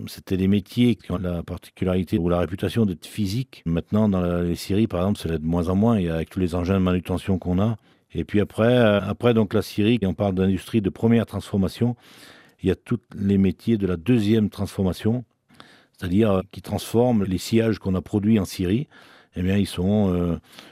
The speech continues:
euh, transformés par le menuisier, le charpentier, euh, l'ébéniste.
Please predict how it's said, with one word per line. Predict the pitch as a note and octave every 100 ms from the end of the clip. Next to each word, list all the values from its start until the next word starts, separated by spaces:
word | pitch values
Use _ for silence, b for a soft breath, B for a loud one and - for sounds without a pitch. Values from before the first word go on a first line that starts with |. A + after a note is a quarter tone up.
| B -
euh, | E2+ F2+
transformés | F2+ F#2+ - F#2 E2 F2+ G2+
par | - F2
le |
menuisier, | F2 F#2 F#2 E2 D2+ E2 F#2 G2+ G2+ G#2 G2+
le | F#2+
charpentier, | - E2 E2 D2+ - F2+ G2 G2 G#2 G2+
euh, | F#2+ F2 E2 - B B B -
l'ébéniste. | F#2 E2 E2 F2 G#2+ A2 - -